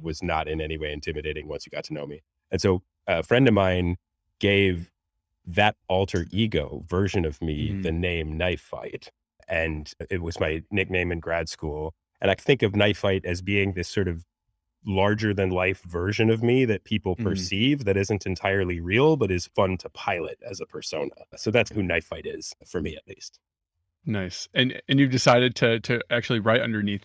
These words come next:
Speaker 2: that, that name, which I think is, is awesome. I, and I think you, you mentioned too that, and we'll get into this later, but there's a, a sort of, like, CryptoPunk angle to, to your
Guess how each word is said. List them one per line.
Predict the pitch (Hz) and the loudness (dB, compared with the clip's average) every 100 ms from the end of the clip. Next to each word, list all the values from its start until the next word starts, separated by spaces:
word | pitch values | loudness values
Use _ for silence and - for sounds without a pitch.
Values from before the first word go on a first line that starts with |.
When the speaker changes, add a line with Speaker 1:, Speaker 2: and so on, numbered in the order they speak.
| - | -4
Speaker 2:
that, | 117 98 98 - | 0 0 0 -4
that | 104 | -2
name, | 113 107 104 | 0 -2 -2
which | 104 | -4
I | 117 | -4
think | 107 104 | -4 -6
is, | 101 - | -8 -8
is | 104 95 - | -10 -10 -4
awesome. | 107 107 - 95 | -2 0 -2 -6
I, | 113 113 | -2 0
and | 113 117 | 2 2
I | |
think | 120 147 - - - | 2 0 -2 -18 -6
you, | 156 | 0
you | 160 | 4
mentioned | 185 196 175 | 2 2 -2
too | - 214 156 | -2 2 4
that, | 123 127 | 4 4
and | 131 | 2
we'll | 131 139 | 4 4
get | 131 | 4
into | 131 135 | 2 2
this | 113 104 | 0 2
later, | 127 117 | 2 2
but | 107 | 0
there's | 113 107 104 | 0 -2 -4
a, | 120 - | -8 -8
a | - | -4
sort | 180 | -2
of, | 131 | 0
like, | 110 | -2
CryptoPunk | - 101 - 113 110 95 | 0 0 2 0 -2 -4
angle | 104 104 - | -4 -4 -8
to, | 104 110 104 101 | -4 -2 -2 -2
to | - 107 | -4 -2
your | 98 98 98 | -2 -4 -6